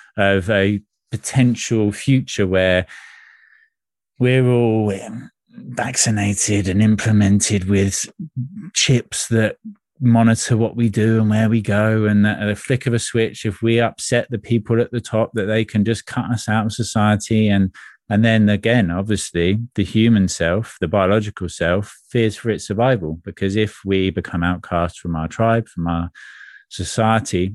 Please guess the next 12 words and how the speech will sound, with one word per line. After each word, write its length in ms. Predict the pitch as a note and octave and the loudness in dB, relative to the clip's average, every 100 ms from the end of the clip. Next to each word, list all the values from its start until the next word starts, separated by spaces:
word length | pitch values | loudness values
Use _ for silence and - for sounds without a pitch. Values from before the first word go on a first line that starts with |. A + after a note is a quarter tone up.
| - | -4
then 260 | B2 A#2 A#2+ | 0 2 4
we're 100 | A#2 | 4
more 200 | A#2 A2 | 4 4
likely 380 | G2+ G2 G2+ | 2 -2 -6
to 80 | F2+ - | -10 -12
perish. 560 | - A#2 E2 - - - _ _ _ _ _ _ _ _ _ _ _ G2 | -4 -2 -2 -4 -12 -20 _ _ _ _ _ _ _ _ _ _ _ -2
And 200 | G2 A2 | 0 2
yes, 480 | E2+ D2 - - _ F3 C#3 _ A2 | 0 -4 -12 -20 _ -20 -20 _ -2
hundreds 360 | A2 G2 F2 | 2 2 0
of 80 | E2+ | -4
years 240 | D#2+ D#2 D2 | -4 -4 -4
ago, 380 | D#2+ D#2+ E2+ | -2 0 -2